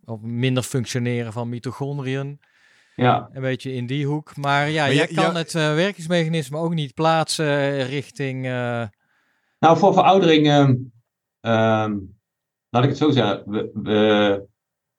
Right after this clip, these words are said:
Speaker 2: je mitochondrion is, dat heb ik geprobeerd te vertellen, hè, de, ehm, voor een belangrijk deel afhankelijk van eiwitten die komen uit het mitochondriële D N A.
Speaker 3: Ja.
Speaker 1: Mhm.
Speaker 2: Dat krijg je van je moeder, eh, en dat heb je.
Speaker 1: Ja, dat is uniek, hè. Als alleen, eh,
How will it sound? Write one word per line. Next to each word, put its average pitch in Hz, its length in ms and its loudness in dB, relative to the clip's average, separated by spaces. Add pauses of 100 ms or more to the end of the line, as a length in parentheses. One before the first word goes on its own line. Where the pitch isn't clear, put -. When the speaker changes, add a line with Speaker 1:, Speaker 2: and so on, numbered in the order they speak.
(400)
Speaker 2:
je 120 160 4
mitochondrion 180 680 2
is, - 260 -2
dat 120 180 -2
heb 135 220 2
ik - 180 -16
geprobeerd 131 280 0
te - 60 -6
vertellen, 165 360 2
hè, 170 80 0
de, 143 80 -4
ehm, 131 260 2
voor 147 180 0
een 127 80 2
belangrijk 151 340 0
deel 143 220 2
afhankelijk 180 560 -2
van 123 460 2
eiwitten 139 480 2
die 117 140 -2
komen 147 380 2
uit 117 140 0
het 110 80 -4
mitochondriële 113 600 -2
D 95 40 -4
N 101 200 0
A. - 260 -8 (220)
Speaker 3:
Ja. 110 160 -10
Speaker 1:
Mhm. 127 260 -8 (540)
Speaker 2:
Dat 113 180 -2
krijg 170 260 2
je 147 60 -6
van 131 140 4
je 113 80 4
moeder, 202 380 4 (880)
eh, 113 360 0
en 113 100 2
dat 104 160 -4
heb 135 200 0
je. - 260 -8 (320)
Speaker 1:
Ja, 196 160 0
dat 202 80 2
is 190 80 -2
uniek, 208 320 2
hè. 185 80 2
Als 170 120 2
alleen, 196 280 0
eh, - 60 -16